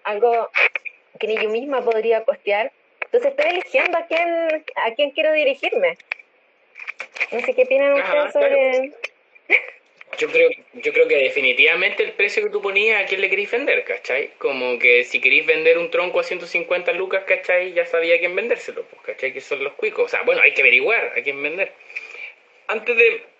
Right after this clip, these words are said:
Speaker 2: de ir a eso, quería ir un poquito a, mm, mira, la, la Vivita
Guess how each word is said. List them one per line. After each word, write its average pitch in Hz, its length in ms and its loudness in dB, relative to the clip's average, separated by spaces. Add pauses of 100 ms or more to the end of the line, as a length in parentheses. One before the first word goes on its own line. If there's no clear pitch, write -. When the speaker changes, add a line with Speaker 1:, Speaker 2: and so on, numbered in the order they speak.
(380)
Speaker 2:
de 160 80 0
ir 165 80 4
a 165 80 6
eso, 170 200 2
quería 180 460 4
ir 151 240 2
un 165 140 -4
poquito 160 400 2
a, 151 200 2
mm, 120 400 -4 (1300)
mira, 135 200 2
la, 127 280 2
la 135 220 2
Vivita 196 720 2